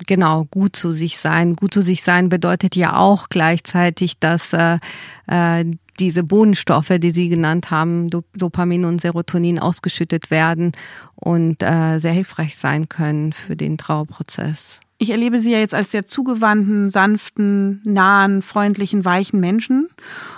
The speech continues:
Speaker 2: und frage mich, wie Sie als Ärztin mit einem schweren Schicksal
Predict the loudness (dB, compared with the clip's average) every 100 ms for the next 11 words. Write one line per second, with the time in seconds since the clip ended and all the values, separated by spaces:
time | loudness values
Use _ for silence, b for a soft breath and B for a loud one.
0 | B -6 0 2 4 4 2 2 0 2
1 | 0 0 0 -2 0 2 0 -2 0 2
2 | 0 0 0 2 0 0 0 0 -2 -6
3 | -2 -2 -2